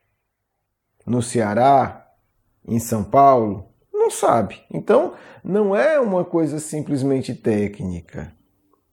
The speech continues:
né? Aí eles vão, assim, eu já li um pouco, eles vão dizer o quê? "Não, mas é porque é muito complexo, são muitos fenômenos, né?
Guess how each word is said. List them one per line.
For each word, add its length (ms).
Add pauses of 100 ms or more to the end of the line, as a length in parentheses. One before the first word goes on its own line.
(300)
né? 400 (300)
Aí 320
eles 220
vão, 320
assim, 220
eu 60
já 140
li 180
um 80
pouco, 300
eles 160
vão 160
dizer 200
o 60
quê? 140
"Não, 220
mas 180
é 60
porque 300
é 40
muito 240
complexo, 680
são 100
muitos 240
fenômenos, 680
né? 360